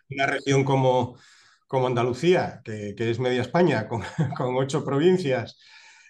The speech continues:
eh, con el cuarenta por ciento de la producción nacional, eh, en minería, más del noventa por ciento, eh, en la minería metálica,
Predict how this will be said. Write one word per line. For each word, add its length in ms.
eh, 140
con 600
el 120
cuarenta 380
por 140
ciento 300
de 80
la 120
producción 440
nacional, 880
eh, 320
en 120
minería, 640
más 220
del 140
noventa 320
por 120
ciento, 600
eh, 280
en 80
la 100
minería 400
metálica, 680